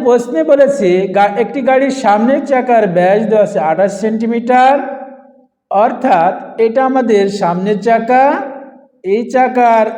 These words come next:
এই বিন্দু থেকে এই বিন্দু পর্যন্ত দূরত্ব আমাদের দেওয়া আছে কত? আঠাশ সেন্টিমিটার।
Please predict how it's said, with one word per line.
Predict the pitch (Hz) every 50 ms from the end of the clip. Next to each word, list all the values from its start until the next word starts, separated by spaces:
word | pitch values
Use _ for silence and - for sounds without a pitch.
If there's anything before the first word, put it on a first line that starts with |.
| - -
এই | 208 214 233 254 262
বিন্দু | 247 220 254 247 233 247 240
থেকে | 240 233 226 226 233 220
এই | 208 202 - 180 196 202 240 226
বিন্দু | 247 247 240 240 240
পর্যন্ত | 220 220 202 180 208 208 202 190 196 208
দূরত্ব | 185 165 156 170 196 233 226 226 - 220
আমাদের | 214 202 196 190 185 170
দেওয়া | 170 165 160
আছে | 160 165 - 175
কত? | - 185 175 - - 220 240 254 302 349 - - - - - - - - - - _ _ _ _ _
আঠাশ | - 185 196 208 202 247 262 269 262 254 -
সেন্টিমিটার। | - - - 214 190 175 165 147 151 139 135 123 - - 120 101 - - -